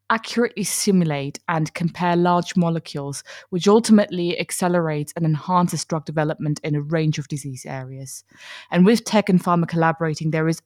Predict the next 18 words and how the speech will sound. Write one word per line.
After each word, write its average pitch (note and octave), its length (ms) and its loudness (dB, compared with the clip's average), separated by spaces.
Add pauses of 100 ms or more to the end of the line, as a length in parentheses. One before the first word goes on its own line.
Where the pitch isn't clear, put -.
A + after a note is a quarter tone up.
(120)
absolutely F3+ 720 -2
no F3+ 360 6
limit E3+ 500 2 (120)
to F3 100 -4
what D3+ 200 -6
can D3 200 -6
be D3 140 -8
achieved. C#3 440 -10
So D3 220 -4 (340)
I'm F3+ 220 2
even G3 240 6
more G3+ 300 2
excited E3+ 520 -4
about D3+ 360 -4
this C#3+ 220 -10
and C#3+ 120 -4
to D3 80 -6
see D3+ 400 -4